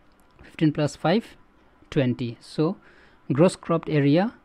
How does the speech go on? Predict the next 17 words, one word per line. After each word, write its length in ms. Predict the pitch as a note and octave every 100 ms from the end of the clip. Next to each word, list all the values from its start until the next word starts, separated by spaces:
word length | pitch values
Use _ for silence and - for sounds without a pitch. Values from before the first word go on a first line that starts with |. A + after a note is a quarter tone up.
| _ _ _ _ _ _ _ _
would 160 | C#3 B2+
be 160 | F3+
twenty, 580 | G3+ - B2+ B2+ - A#2+ _ _ _ _ _ _ _ _ _ _ _
twenty 320 | - C3+ C#3
hectares. 520 | C#3 B2+ - B2 A2 -
Okay, 220 | - G3
so 200 | - D#3
that's 240 | C#3 C#3
the 60 | E3+
difference. 600 | C3 A#2+ B2+ A2+ - - - - - _
If 60 | -
you 40 |
have 120 | E3+ F#3
any 140 | F#3+
queries, 420 | F#3 D#3+ F#3+ G#3
you 80 | D#3
can 360 | C#3+ C3 B2+